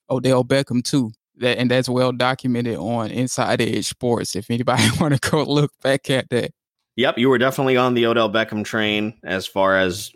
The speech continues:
Speaker 2: <laughs> bringing him here. And ultimately, of course, it did not happen. I myself wanted Sammy Watkins, who went the very next pick.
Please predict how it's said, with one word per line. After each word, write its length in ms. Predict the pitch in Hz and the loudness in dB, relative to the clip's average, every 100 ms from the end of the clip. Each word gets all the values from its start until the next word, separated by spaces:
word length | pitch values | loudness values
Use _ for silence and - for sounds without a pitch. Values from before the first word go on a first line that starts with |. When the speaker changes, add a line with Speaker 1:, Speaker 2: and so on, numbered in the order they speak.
| 120 | -6
Speaker 2:
<laughs> 140 | - | -4
bringing 280 | - 101 101 | 0 0 0
him 120 | 95 | 0
here. 360 | 104 104 101 101 _ - | 0 0 0 -2 _ -8
And 180 | 90 | -4
ultimately, 540 | 90 92 92 90 92 90 | -2 -2 -2 -2 0 0
of 120 | 87 | -2
course, 440 | - 90 90 - - _ - | -2 0 -2 -6 -20 _ -6
it 120 | 95 | -4
did 220 | 87 98 | 0 0
not 240 | 92 90 90 | 2 0 0
happen. 380 | 101 95 104 95 | -2 -2 0 0
I 160 | 117 | 0
myself 800 | 113 98 - - 110 104 104 - _ _ | 0 -2 -2 -2 0 0 -2 -10 _ _
wanted 480 | 107 107 98 95 90 | -2 0 0 -2 -4
Sammy 320 | - 101 98 | -2 -2 0
Watkins, 640 | 90 90 92 - 104 101 - | 0 0 -2 -2 -2 -2 -2
who 120 | 101 | 0
went 280 | 90 87 82 | 0 -2 -2
the 80 | 85 | -2
very 260 | 87 82 | 0 0
next 320 | 85 87 - | 0 -2 -4
pick. 340 | - 101 92 | -4 -4 -4